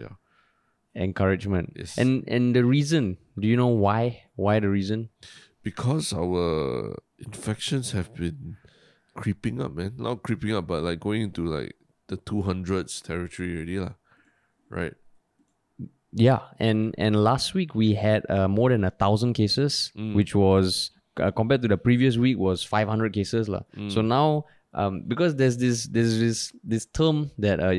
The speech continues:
Speaker 2: Lawrence Wong also mentioned in the speech, the rate of infections is determined as the number R lah.
Speaker 1: Mm,
Speaker 2: And when it's
Speaker 1: mm.
Speaker 2: greater than one, it means that it's, it's going viral lah.
Speaker 1: Yeah.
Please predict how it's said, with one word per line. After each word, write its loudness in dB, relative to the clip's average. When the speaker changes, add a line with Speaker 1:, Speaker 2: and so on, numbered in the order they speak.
Speaker 2:
Lawrence 4
Wong 2
also 0
mentioned 0
in 0
the 0
speech, -2
the 2
rate 4
of 2
infections -2
is -2
determined 0
as 0
the -4
number 0
R 0
lah. -6
Speaker 1:
Mm, -6
Speaker 2:
And 4
when 6
it's 4
Speaker 1:
mm. -2
Speaker 2:
greater 4
than 4
one, 2
it 4
means 4
that 0
it's, -2
it's -2
going 2
viral 2
lah. -2
Speaker 1:
Yeah. -4